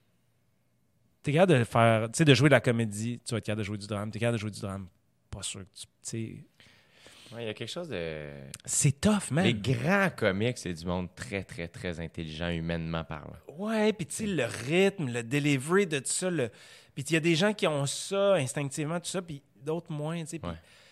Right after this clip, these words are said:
Speaker 1: puis tu sais, comme je te dis, moi, je veux pas placer les, les choses en hiérarchie, là, tu sais, je veux dire, tu sais, là, mais, tu sais, The Big Lebowski, le film le plus important de ma vie, c'est une comédie, puis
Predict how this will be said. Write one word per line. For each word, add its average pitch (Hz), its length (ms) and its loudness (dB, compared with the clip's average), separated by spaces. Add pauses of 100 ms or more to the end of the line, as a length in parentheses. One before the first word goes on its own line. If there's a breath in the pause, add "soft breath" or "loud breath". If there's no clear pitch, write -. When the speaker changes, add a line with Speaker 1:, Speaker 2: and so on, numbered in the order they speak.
(440 soft breath)
Speaker 1:
puis 131 80 -14
tu - 60 -10
sais, 214 60 -2
comme 214 100 6
je 170 100 4
te 170 60 4
dis, 202 60 2
moi, 247 80 6
je 175 100 4
veux 143 60 2
pas 185 100 0
placer 160 320 4
les, 131 220 0
les 123 100 -2
choses 160 220 -4
en 139 80 0
hiérarchie, 117 500 -6
là, 120 140 -6
tu - 80 -12
sais, 139 80 -6
je 113 100 -8
veux 113 60 -8
dire, 101 260 -8
tu - 60 -12
sais, 139 160 -4
là, 117 280 -6
mais, 113 240 0 (1000 soft breath)
tu 160 160 -4
sais, - 20 -2
The 135 180 0
Big 156 260 -2
Lebowski, 117 520 -4
le 139 100 2
film 139 240 -2
le 123 60 0
plus 113 140 -4
important 117 320 -2
de 131 60 -2
ma 107 120 -2
vie, 104 220 -6
c'est - 120 -10
une 107 80 -6
comédie, 101 680 -8 (480 soft breath)
puis 110 360 -4